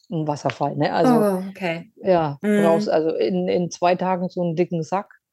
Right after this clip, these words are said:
Speaker 1: ist da nix, ne? Also,
Speaker 2: Okay.
Speaker 1: wenn er
Speaker 2: Mhm.
Speaker 1: da so durchpinkelt und da kannst du alles wegfahren und so, das ist also
Speaker 2: Mhm.
Speaker 1: schon auch viel, viel Arbeit gewesen, muss man echt dazu sagen, ne?
Speaker 2: Ja.
Speaker 1: Aber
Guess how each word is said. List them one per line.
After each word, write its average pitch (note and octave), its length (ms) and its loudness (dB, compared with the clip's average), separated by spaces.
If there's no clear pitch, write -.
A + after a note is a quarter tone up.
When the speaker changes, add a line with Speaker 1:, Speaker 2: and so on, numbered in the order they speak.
Speaker 1:
ist - 240 -4
da D#3 80 6
nix, G3+ 320 -2
ne? F3 160 4
Also, F3+ 240 4
Speaker 2:
Okay. F#3 440 4
Speaker 1:
wenn G3+ 180 4
er F#3+ 80 6
Speaker 2:
Mhm. F#3+ 60 4
Speaker 1:
da F3+ 80 6
so F#3 100 2
durchpinkelt G#3 800 0
und F3+ 80 -4
da F3+ 260 2
kannst F#3+ 220 -8
du - 60 -8
alles F3 240 -4
wegfahren G3+ 400 -6
und G3+ 120 -4
so, G#3+ 160 -4
das F3+ 140 0
ist A3 240 6
also G3 200 2
Speaker 2:
Mhm. G#3 100 -4
Speaker 1:
schon F#3+ 180 -6
auch F3 220 -4
viel, E3+ 200 -4
viel F3 200 -6
Arbeit E3 380 -2
gewesen, D#3+ 380 -6
muss D3 160 -10
man D#3 120 -8
echt D#3+ 180 -10
dazu D#3+ 260 -10
sagen, D#3 340 -10
ne? E3+ 120 -12
Speaker 2:
Ja. G3 280 0
Speaker 1:
Aber F#3 360 4